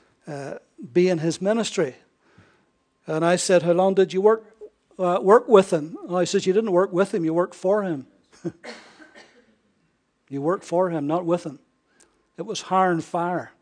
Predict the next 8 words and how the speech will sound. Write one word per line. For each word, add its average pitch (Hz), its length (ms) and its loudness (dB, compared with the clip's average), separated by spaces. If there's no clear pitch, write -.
Well, 180 100 -2
Paul 277 320 6
was 247 120 4
a 220 80 8
bit 240 200 4
like 220 140 4
that. 220 500 2
<laughs> 165 100 -4